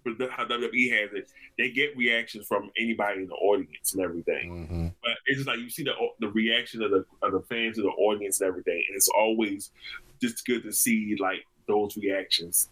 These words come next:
Speaker 1: as well too.
Speaker 2: Yeah.
Speaker 1: Like fan reactions. <laughs>
Speaker 2: Yeah, yeah.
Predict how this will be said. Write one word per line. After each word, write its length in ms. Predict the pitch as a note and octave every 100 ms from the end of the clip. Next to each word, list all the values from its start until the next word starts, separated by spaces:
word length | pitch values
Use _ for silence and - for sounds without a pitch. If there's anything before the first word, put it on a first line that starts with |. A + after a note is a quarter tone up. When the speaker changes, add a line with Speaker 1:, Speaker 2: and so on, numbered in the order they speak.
| G2
Speaker 1:
as 80 | F#2+
well 200 | G#2 F#2+ -
too. 240 | - F2+ - _ - - - - - - - - - - - - - - C#4+ C#4 - - - - - - - - - - - - - - -
Speaker 2:
Yeah. 220 | E2 A#2 -
Speaker 1:
Like 260 | A#2 A2+ - _
fan 160 | G#2+ G2+
reactions. 760 | G2+ E2 F2 - - - - -
<laughs> 40 | C#3+ - - D#2+
Speaker 2:
Yeah, 220 | E2+ B2+ - F#2
yeah. 220 | F#2